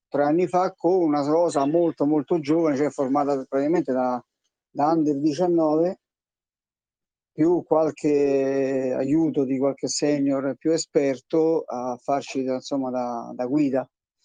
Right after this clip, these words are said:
E, diciamo abbastanza bene, perché comunque, come tutte le attività sportive, più fai esperienza, più impari qualcosa di più.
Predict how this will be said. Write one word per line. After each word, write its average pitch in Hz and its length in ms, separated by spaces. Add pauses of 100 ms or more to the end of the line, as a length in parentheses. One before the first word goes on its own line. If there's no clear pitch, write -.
(380)
E, 160 1120
diciamo 202 600
abbastanza 143 560
bene, 151 320
perché 131 260
comunque, 156 680
come 147 340
tutte 160 320
le 151 80
attività 151 340
sportive, 156 560
più 156 180
fai 151 140
esperienza, 170 720
più 175 200
impari 151 720 (300)
qualcosa 147 440
di 143 120
più. 139 280